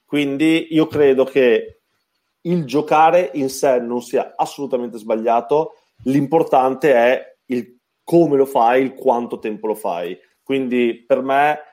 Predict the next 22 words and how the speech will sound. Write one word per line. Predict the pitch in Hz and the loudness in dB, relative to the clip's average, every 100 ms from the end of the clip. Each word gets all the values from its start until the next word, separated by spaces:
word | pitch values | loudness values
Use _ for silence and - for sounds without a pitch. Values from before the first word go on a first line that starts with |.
| _ _ _ | _ _ _
eh, | 127 120 117 113 117 - | 2 4 6 4 2 0
anche, | 139 156 156 147 127 120 | -2 0 -2 0 0 0
cioè, | 143 131 | -2 -4
una | 143 | -4
persona | 139 147 - 170 | -8 -10 -8 -8
che | 170 147 | -8 -12
sta | - 147 127 156 | -2 0 2 0
otto | 156 - 156 | -4 -4 0
ore | 143 | 2
al | 139 | 2
giorno | 131 139 127 117 | 0 0 0 -2
a | 110 | -2
guardare | 120 120 120 | -2 -2 -4
Netflix, | 120 113 - 117 139 - 135 - | -6 -10 -10 -14 -14 -8 -8 -8
sba-, | 113 95 - - | -14 -14 -14 -6
è | 123 | -4
una | 123 | -4
cosa | 117 110 | -6 -6
che | - 113 | -6 -6
gli | 101 | -6
fa | - 101 | -6 -6
male, | 98 107 98 - | -2 0 -2 -4